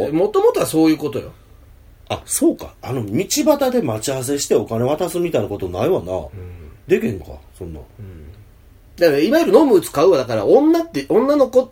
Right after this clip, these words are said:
Speaker 1: 遊びってことよ。その、道楽、三道楽みたいな。
Speaker 2: え、飲むってお酒飲むことじゃないの？
Speaker 1: お酒飲むことでしょ？
Speaker 2: うん。
Speaker 1: うん。
Speaker 2: 打つって何？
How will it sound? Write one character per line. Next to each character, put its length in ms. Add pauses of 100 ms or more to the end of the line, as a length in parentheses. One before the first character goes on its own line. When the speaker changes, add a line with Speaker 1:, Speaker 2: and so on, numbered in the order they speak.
Speaker 1:
遊 240
び 120
っ 40
て 100
こ 120
と 100
よ。 80
そ 140
の、 200
道 220
楽、 300 (280)
三 300
道 140
楽 80
み 80
た 40
い 40
な。 60
Speaker 2:
え、 20
飲 80
む 40
っ 40
て 60
お 100
酒 200
飲 140
む 140
こ 140
と 80
じ 80
ゃ 40
な 140
い 80
の？ 180
Speaker 1:
お 80
酒 220
飲 60
む 200
こ 100
と 120
で 80
し 80
ょ？ 140
Speaker 2:
う 60
ん。 40
Speaker 1:
う 60
ん。 120 (1040)
Speaker 2:
打 120
つ 140
っ 20
て 200
何？ 300